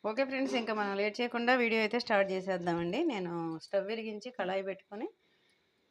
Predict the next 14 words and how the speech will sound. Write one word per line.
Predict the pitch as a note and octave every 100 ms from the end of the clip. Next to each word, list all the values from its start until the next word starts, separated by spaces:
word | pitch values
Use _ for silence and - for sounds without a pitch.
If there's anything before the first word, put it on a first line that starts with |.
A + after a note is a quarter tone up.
| _
కళాయిలో | F#3+ F#3 F#3+ F#3
ఆయిల్ | F3 F3
అయితే | F#3 F#3 F#3+
వేసుకుంటున్నాను. | F3 - F3+ E3 D#3+ E3 D#4 - _ - - - - _ _ _ _ _ _ _ _ _ - - - - - - _ _ _ _ _ _ _ _ _ - - - - - _ _ _ - - - - -
ఇది | F#3 F#3+ F3+ F3+ F3
చికెన్ | - A#3 A#3 G#3+ G3
ఫ్రై | G3 F#3+ G#3+
కాబట్టి | G#3 G3 A#3
కొంచెం | G#3 F#3 F#3
ఆయిల్ | F3+ F#3+
అయితే | F3+ F3+
ఎక్కువే | E3+ F3+ F#3
పడుతుంది | E3+ E3 D#3 -
ఫ్రెండ్స్. | E3+ G#3